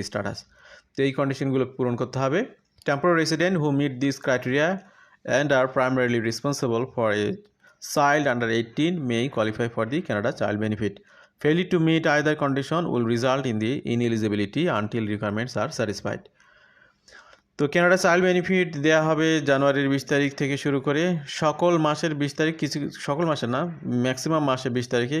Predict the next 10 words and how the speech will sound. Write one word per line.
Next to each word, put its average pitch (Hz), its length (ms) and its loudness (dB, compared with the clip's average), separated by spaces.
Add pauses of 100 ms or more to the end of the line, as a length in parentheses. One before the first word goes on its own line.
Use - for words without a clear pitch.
কিছু 123 200 -2
কিছু 123 220 -4
মাসে 113 280 -2
উনিশ 113 220 -4
তারিখ, 120 220 -2
কিছু 113 200 -6
কিছু 110 180 -8
মাসে, 107 300 -2
আহ, 110 920 -2
আঠারো 131 220 0